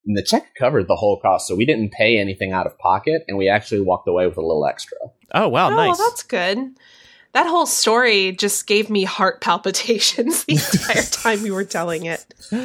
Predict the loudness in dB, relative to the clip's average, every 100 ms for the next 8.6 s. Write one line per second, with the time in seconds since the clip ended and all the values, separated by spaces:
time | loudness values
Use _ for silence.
0 | -6 -2 2 4 4 4 4 2 0 -2
1 | -4 -2 -2 0 2 4 4 2 -2 -2
2 | 2 2 0 0 -2 0 -2 0 0 -2
3 | -6 -6 -2 -2 0 -2 -2 -8 -6 -2
4 | -2 -2 -4 -4 -10 -10 -2 0 0 -2
5 | _ _ _ _ -6 -6 -2 0 0 -2
6 | -6 -2 0 2 2 4 4 4 2 0
7 | -2 -2 0 0 -2 -6 -4 -4 -2 -2
8 | -2 -2 -2 -2 -2